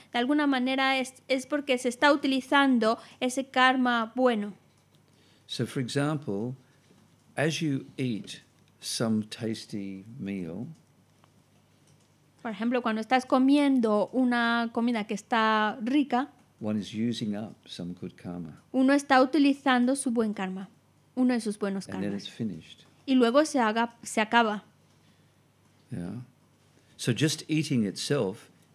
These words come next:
Speaker 2: is not a virtuous action.
Speaker 1: El hecho de comer, comer por sí mismo no es una acción virtuosa.
Speaker 2: So you're not, as you're eating up your good karma,
Speaker 1: Ujú.
Speaker 2: you're not replacing it.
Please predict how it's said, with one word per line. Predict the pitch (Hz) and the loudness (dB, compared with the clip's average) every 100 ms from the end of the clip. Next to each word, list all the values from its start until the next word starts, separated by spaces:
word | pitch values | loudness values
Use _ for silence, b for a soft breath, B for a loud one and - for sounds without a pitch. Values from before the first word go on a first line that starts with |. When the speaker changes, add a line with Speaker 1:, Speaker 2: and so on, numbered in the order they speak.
| - | -14
Speaker 2:
is | 92 | -6
not | 104 101 | -4 -2
a | |
virtuous | 92 98 101 98 95 90 | -4 -2 -4 -4 -10 -8
action. | 92 92 - 107 123 123 _ _ _ _ _ _ _ b b b b | -8 -8 -12 -12 -14 -18 _ _ _ _ _ _ _ b b b b
Speaker 1:
El | 277 330 | 0 0
hecho | 381 440 | 2 2
de | 285 | 2
comer, | 269 254 269 262 233 - | 2 2 2 0 -2 -8
comer | - 226 247 269 | -6 -4 -2 -2
por | 240 | -4
sí | 214 247 | -4 -2
mismo | 269 247 247 254 | 0 0 -2 0
no | 254 269 294 | 0 2 2
es | 285 262 269 269 | 2 0 0 -2
una | 262 233 | -4 -4
acción | 214 - 214 202 | -4 -6 -6 -4
virtuosa. | 196 202 196 185 185 185 _ _ _ - _ _ _ _ _ _ _ _ _ _ _ _ | -6 -8 -8 -8 -14 -16 _ _ _ -20 _ _ _ _ _ _ _ _ _ _ _ _
Speaker 2:
So | - | -2
you're | 113 110 | 2 4
not, | 107 117 - | 4 2 0
as | 131 123 | 0 0
you're | 120 113 117 | 0 0 -2
eating | 110 120 104 | -4 -2 -2
up | 110 107 - - | -2 -6 -14 -10
your | 101 | -8
good | 90 101 90 | -6 -6 -8
karma, | 101 98 101 87 87 120 - 254 | -6 -4 -2 -4 -8 -12 -14 -10
Speaker 1:
Ujú. | 233 | -6
Speaker 2:
you're | 120 101 | -2 0
not | 95 92 - _ _ _ _ - | 0 -6 -12 _ _ _ _ -12
replacing | 92 - 98 95 104 80 | -10 -6 -4 -4 -8 -10
it. | 82 | -12